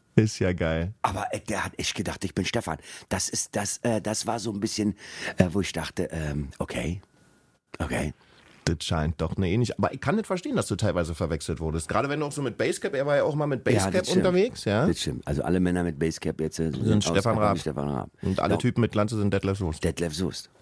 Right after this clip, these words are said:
Speaker 2: Oder Bruce Danell.
Speaker 1: Oder
Speaker 2: Bru-, Bruce, so, so,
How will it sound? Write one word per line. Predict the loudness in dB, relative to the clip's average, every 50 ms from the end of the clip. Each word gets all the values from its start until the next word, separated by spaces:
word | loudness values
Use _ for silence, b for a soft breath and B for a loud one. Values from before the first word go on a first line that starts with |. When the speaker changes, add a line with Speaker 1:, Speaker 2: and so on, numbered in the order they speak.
| 2 4 6
Speaker 2:
Oder | 6 6 4 0
Bruce | -2 -4 -4 -4 -4 -2 -2
Danell. | -2 0 0 0 0 -2 -2 -4 -10 _ B B B B B B B B B B B _ -10 -8 -8 -10 -4 _ 0 2
Speaker 1:
Oder | 2 2 2 2 4 4 4 4 4
Speaker 2:
Bru-, | 2 2 2
Bruce, | 4 4 4 2 2
so, | -2 -4 -4 -2 0
so, | -2 -2